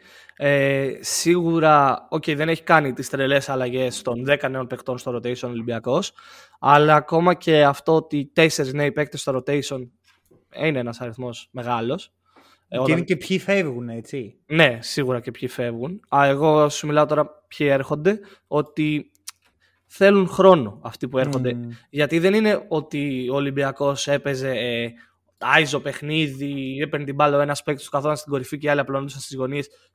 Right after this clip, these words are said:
Speaker 1: και αυτό δεν θέλει χρόνο προσαρμογής, απλά θέλει να βάλεις το χρόνο σου για να βάλεις τα σουτ. Αυτός
Speaker 2: Ναι.
Speaker 1: ο τρόπος επίθεσης, όλο το motion, όλο οι off-ball κινήσεις, το να μην τρακάρουν οι παίκτες μεταξύ τους,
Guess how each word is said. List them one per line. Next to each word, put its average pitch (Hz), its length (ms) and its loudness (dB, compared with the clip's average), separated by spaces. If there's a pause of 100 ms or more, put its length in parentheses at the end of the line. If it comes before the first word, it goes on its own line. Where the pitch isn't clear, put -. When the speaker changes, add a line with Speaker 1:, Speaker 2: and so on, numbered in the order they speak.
Speaker 1:
και - 100 -6
αυτό 151 200 -2
δεν 160 100 2
θέλει 143 200 -6
χρόνο 120 220 -12
προσαρμογής, 117 500 -10
απλά 151 180 0
θέλει 156 160 -2
να 147 80 0
βάλεις 151 260 0
το 135 80 -12
χρόνο 160 180 -8
σου 165 40 -6
για 160 80 -4
να 156 60 -2
βάλεις 160 160 -2
τα 151 60 -4
σουτ. 123 280 -8 (640)
Αυτός 135 360 0
Speaker 2:
Ναι. 170 140 2
Speaker 1:
ο 165 80 -8
τρόπος 170 340 2
επίθεσης, 160 560 -2
όλο 156 220 2
το 151 120 -4 (120)
motion, 160 360 0
όλο 151 300 0
οι 143 180 -4 (120)
off-ball 151 340 0
κινήσεις, 147 720 -2 (340)
το 143 160 2
να 147 140 0
μην 160 140 -2
τρακάρουν 170 360 2
οι 160 40 -2
παίκτες 165 240 -6
μεταξύ 160 340 -6
τους, 190 240 -8